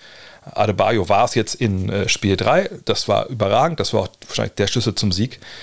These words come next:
dass er da offensiv jetzt viel, viel mehr eingebunden war und auch, auch zu Werke gehen konnte und auch wollte. Aber auch da fehlt so, ne, diese,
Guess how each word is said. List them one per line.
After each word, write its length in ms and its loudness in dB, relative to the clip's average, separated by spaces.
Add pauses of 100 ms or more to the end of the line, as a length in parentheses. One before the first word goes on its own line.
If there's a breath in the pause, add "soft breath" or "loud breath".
(160 loud breath)
dass 160 -2
er 120 0
da 60 2
offensiv 500 0
jetzt 220 -4
viel, 340 0
viel 460 4 (320 loud breath)
mehr 240 2
eingebunden 580 0
war 300 2
und 180 -4
auch, 180 -4
auch 160 -10
zu 140 -2
Werke 200 -2
gehen 500 -2 (240 loud breath)
konnte 280 -2
und 100 -2
auch 140 -6
wollte. 340 0 (920 loud breath)
Aber 220 0 (120)
auch 120 0
da 200 2
fehlt 300 0
so, 320 0
ne, 140 2
diese, 460 0